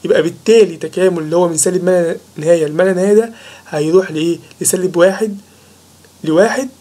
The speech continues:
تمام؟ ولكن أنا بكامل على نص الفترة بس وبضرب في اتنين يبقى من زيرو لواحد. تمام؟ التكامل ده النتيجة بتاعته تبقى عاملة إزاي؟ اتنين ساين أوميجا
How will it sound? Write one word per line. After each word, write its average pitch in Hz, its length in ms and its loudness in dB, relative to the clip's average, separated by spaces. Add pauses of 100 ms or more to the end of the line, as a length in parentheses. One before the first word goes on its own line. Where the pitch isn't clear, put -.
(680)
تمام؟ 220 360 -2 (280)
ولكن 196 420 0
أنا 170 180 0
بكامل 214 500 0 (540)
على 160 240 -2
نص 202 300 -2
الفترة 180 420 0
بس 196 220 -2
وبضرب 185 300 2
في 196 120 -8
اتنين 208 200 0
يبقى 190 180 -2
من 147 160 -8
زيرو 156 160 -6
لواحد. 139 300 -6 (1500)
تمام؟ 165 340 0
التكامل 214 420 0
ده 220 80 4
النتيجة 214 220 2
بتاعته 214 200 -2
تبقى 202 220 -2
عاملة 208 180 0
إزاي؟ 214 320 0 (280)
اتنين 202 280 -2
ساين 175 320 -4
أوميجا 214 320 0